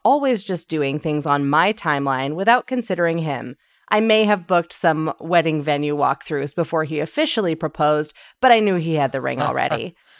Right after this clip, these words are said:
Speaker 1: How can I talk to him about starting to try sooner without him feeling like I'm steamrolling?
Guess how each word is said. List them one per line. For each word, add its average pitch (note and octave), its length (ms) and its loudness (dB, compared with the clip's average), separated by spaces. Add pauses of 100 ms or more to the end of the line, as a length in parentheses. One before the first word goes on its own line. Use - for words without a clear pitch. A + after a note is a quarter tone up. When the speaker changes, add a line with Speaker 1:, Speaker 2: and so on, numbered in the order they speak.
(240)
Speaker 1:
How D4+ 180 4
can - 160 2
I F4+ 120 0
talk F#3 320 0
to G3 120 0
him E3+ 160 2
about D#3+ 380 2
starting F#3+ 380 2
to B3+ 120 -8
try E3+ 300 2
sooner C#3+ 520 -2
without F3+ 360 2
him F3+ 180 -4
feeling D#3 420 -4
like C#3 220 -2
I'm C3+ 200 -4
steamrolling? B2 920 -6